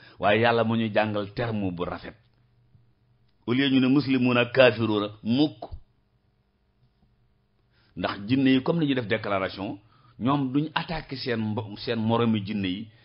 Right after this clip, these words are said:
wala ñu leen di tuumaal ay kaafiruuna ak yooyu, déedéet. Waaye nit mi ngi koy def tey, nit ay xool nit ne ko yéefar nga, mukk bu ko defati, wala xool nit ne ko bid'a nga, bu ko defati, waaw, wala xool nit ne ko mushrik nga, ab julit,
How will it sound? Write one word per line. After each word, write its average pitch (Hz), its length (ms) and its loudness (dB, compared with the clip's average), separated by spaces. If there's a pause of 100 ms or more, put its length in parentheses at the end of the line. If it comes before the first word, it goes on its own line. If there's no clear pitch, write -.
(100)
wala 127 180 2
ñu 127 80 2
leen 117 180 2
di 113 120 -2
tuumaal 113 360 4
ay 104 160 -2
kaafiruuna 95 580 -2
ak 90 100 -6
yooyu, 85 260 -6
déedéet. 117 300 -2 (680)
Waaye 107 240 -2
nit 113 240 0
mi 139 140 -2
ngi 120 100 -2
koy 110 180 -2
def 95 180 -4
tey, - 320 -12
nit 101 180 -8
ay 101 100 -4 (100)
xool 117 220 2
nit 98 140 -6
ne 95 100 -6
ko 95 120 -12
yéefar 95 460 -8
nga, 78 140 -14 (580)
mukk - 280 -4
bu 104 100 -4
ko 87 100 -6
defati, - 360 -16 (220)
wala 110 180 2
xool 110 260 -2
nit 98 160 -4
ne 95 60 -4
ko 92 120 -12
bid'a 87 460 -6
nga, 73 120 -14 (380)
bu 107 120 -4
ko - 120 -6
defati, - 360 -10 (320)
waaw, 82 280 -10
wala 101 180 -4
xool 104 200 -2
nit 104 100 -4
ne 98 100 -2
ko - 120 -12
mushrik 95 400 -2
nga, 87 160 -8
ab 82 160 -14
julit, 85 220 -12